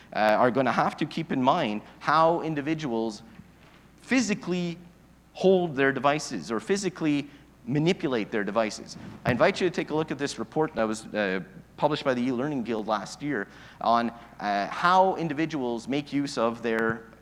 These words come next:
devices. So they actually observed individuals. So either, you know, right-handed, left-handed, do they prefer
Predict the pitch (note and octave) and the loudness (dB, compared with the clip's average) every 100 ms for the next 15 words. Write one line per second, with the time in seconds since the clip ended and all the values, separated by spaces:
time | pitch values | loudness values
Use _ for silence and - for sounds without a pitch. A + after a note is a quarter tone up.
0 | - A2 A#2+ B2+ - D#2 - - - - | -14 -4 0 0 -2 -10 -12 -18 -18 -2
1 | C3 C3 D#3 - D#3+ B2+ B2+ D3+ E3 C#3 | 2 6 4 4 0 0 2 2 2 0
2 | B2 - - - C3 A#2+ A#2+ A2 F2+ B2+ | -6 -10 -10 -4 -2 0 0 -2 0 2
3 | A#2 A2 A2+ A#2+ A#2 A2 G2+ G2 C#3 D3+ | 2 0 -2 -2 0 0 2 2 2 2
4 | C#3+ C#3+ C3+ C3+ F3 C#3+ C#3+ C#3+ B2 A2 | -2 0 0 -2 -2 -4 -4 -4 -4 -6
5 | G#2+ A#2 C#3 B2+ | -4 -6 0 2